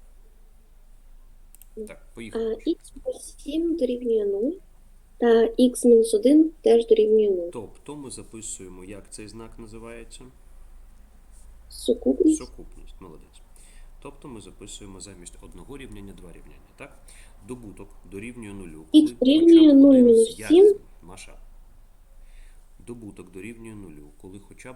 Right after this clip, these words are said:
Speaker 1: один з множників дорівнює нулю. Тому ми можемо від початкового рівняння перейти до сукупності двох рівнянь. Так, давай. Чому дорівнює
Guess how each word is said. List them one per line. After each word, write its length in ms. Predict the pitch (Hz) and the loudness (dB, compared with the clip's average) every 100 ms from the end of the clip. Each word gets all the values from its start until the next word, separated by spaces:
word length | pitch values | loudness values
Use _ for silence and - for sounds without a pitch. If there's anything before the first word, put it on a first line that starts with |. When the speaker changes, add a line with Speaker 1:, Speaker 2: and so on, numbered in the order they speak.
| - | -20
Speaker 1:
один 300 | 92 85 95 | -20 -20 -20
з 80 | 85 | -20
множників 640 | 80 80 101 127 104 - 76 | -20 -20 -20 -20 -20 -20 -20
дорівнює 380 | 80 85 87 80 | -20 -20 -20 -20
нулю. 140 | 73 69 _ | -20 _ _
Тому 220 | 92 95 | -20 -20
ми 120 | 101 | -20
можемо 600 | 101 82 71 80 92 131 - | -20 -20 -20 -20 -20 -20 -20
від 340 | 80 90 87 _ - _ _ _ _ _ _ | -20 -20 -20 _ -20 _ _ _ _ _ _
початкового 540 | 90 92 - 85 80 | -20 -20 -20 -20 -20
рівняння 460 | 82 78 98 147 170 _ | -20 -20 -20 -20 -20 _
перейти 420 | 87 78 _ 131 | -20 -20 _ -20
до 180 | 104 107 | -20 -16
сукупності 760 | - 120 _ 85 - 80 _ _ | -16 -16 _ -20 -20 -20 _ _
двох 300 | 87 101 90 | -20 -20 -20
рівнянь. 280 | 78 71 _ - _ _ _ - _ _ _ _ | -20 -20 _ -20 _ _ _ -20 _ _ _ _
Так, 180 | 73 76 | -20 -20
давай. 200 | 87 73 _ _ | -20 -20 _ _
Чому 200 | 107 92 | -20 -20
дорівнює 340 | 85 76 73 | -20 -20 -20